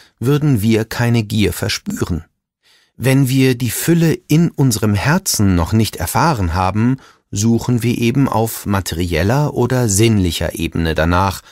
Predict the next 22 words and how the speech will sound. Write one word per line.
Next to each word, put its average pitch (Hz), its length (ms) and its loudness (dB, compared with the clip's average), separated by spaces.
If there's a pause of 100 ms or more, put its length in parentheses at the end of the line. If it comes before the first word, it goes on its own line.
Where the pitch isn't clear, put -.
(400)
auch 139 400 -4
wenn 120 260 -2
wir 113 300 -2
ahnen, 98 640 0 (240)
dass - 200 -4
hier 110 300 0
kein 110 380 0
Blumentopf 87 680 -2
zu - 160 -4
gewinnen 92 420 -2
ist. - 340 -10 (600)
Denn 98 420 0
echte - 340 -4
Befriedigung 104 800 0 (380)
lässt 131 320 0
sich - 320 -6
in 117 140 2
der 92 160 2
sinnlichen 120 580 2
Welt 92 420 0 (240)
nicht 95 320 -4
erlangen. 85 460 -8